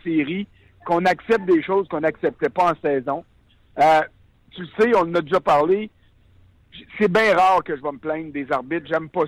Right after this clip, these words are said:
ça, me plaindre des arbitres, parce qu'ils ont un travail, un travail de fou à faire.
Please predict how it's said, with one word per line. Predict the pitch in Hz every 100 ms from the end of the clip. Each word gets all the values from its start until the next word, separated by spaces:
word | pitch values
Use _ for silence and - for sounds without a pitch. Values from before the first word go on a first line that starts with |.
| -
ça, | 151
me | 127
plaindre | 135 131
des | 131 131
arbitres, | 131 156 165
parce | - -
qu'ils | -
ont | 156
un | -
travail, | 151 156 165 160
un | 143
travail | 151 151 170
de | 156 143 _ -
fou | 175
à | 131
faire. | 139 139